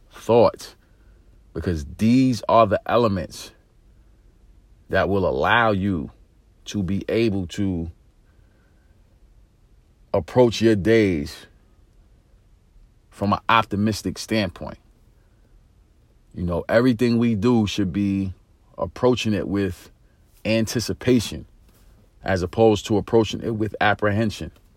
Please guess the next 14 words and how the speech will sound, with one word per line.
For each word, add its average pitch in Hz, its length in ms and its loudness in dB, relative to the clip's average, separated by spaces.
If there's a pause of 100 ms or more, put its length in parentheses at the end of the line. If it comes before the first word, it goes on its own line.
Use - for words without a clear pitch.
(720)
'Cause 76 140 -8
when 85 120 -4
you 110 120 4
approach 113 280 4
it 107 60 0
with 110 100 4
anticipation, 98 920 0
you 101 120 0
look 104 140 2
forward 117 400 4
to 92 160 0
it, 82 80 -2
you're 95 140 0
excited, 110 560 2